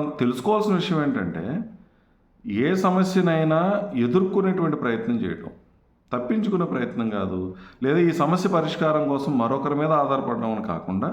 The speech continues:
ఆ సమస్యని నువ్వే పరిష్కరించుకునేటువంటి ఆ ధైర్యం,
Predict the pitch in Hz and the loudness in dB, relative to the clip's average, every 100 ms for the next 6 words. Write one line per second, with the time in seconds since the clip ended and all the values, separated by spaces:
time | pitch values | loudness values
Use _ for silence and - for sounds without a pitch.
0 | - - - _ _ - 104 120 - 117 | -6 -14 -20 _ _ -6 -2 -2 0 0
1 | 190 196 196 190 156 131 151 151 127 117 | 0 0 2 2 2 2 0 0 -2 -2
2 | 131 127 120 120 120 113 110 110 107 107 | -2 -2 -2 -2 -2 -2 -4 -6 -4 -4
3 | 87 95 - - _ _ _ _ _ _ | -4 -6 -10 -16 _ _ _ _ _ _
4 | 90 90 95 101 127 151 170 | -8 -6 -2 0 0 0 0